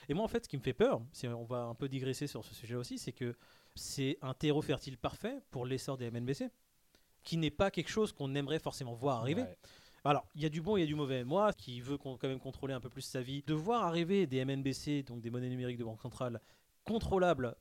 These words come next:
Speaker 1: par des gouvernements, même si on va dire, « Oui, mais attends, t'es pas en dictature, ils vont pas faire n'importe quoi. » Le, le but, c'est de se dire, « Pourquoi pas ? Pourquoi pas, euh, mettre en place pour le gouvernement des choses qui soient vraiment,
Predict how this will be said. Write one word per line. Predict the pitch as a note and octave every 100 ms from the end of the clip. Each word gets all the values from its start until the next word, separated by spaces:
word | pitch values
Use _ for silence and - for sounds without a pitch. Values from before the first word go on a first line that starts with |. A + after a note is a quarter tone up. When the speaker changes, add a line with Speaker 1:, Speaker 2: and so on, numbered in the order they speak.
| _
Speaker 1:
par | G3+ E3+ C3 -
des | C3+
gouvernements, | C3 B2+ A#2+ F3 C#4+ - _ - -
même | C#3 C#3+
si | - F3
on |
va | C3+
dire, « | C3+ C3+
Oui, | B2+
mais | A2+
attends, | A2 C#3
t'es | C3
pas | A#2
en | A#2
dictature, | A2 - C3+ - C#3+ C#3+
ils |
vont | A#2+
pas | -
faire | C3
n'importe | A#2+ A#2+ D3
quoi. » | F3 E3+ - - -
Le, | D#3 E3+
le | E3+ D#3+
but, | F3+ C#4+
c'est | - - D#3+
de | D3 F#3+ A3+ - _ _ _ _ _ _ -
se | - D#3
dire, « | D#3+ - -
Pourquoi | - - -
pas ? | D#3 - _ _
Pourquoi | - - F#3 -
pas, | G3+ A#3+ C4+ - _ -
euh, | C3 C3+ C3+ C3+ C3+
mettre | C#3 G3+ -
en | D#3
place | E3+ G3 G#3
pour | - C#3
le | C#3
gouvernement | C3 C3 C#3+ G3+
des | C#3+
choses | - F#3+
qui | -
soient | C#3 C3+
vraiment, | A#2+ C3 E3+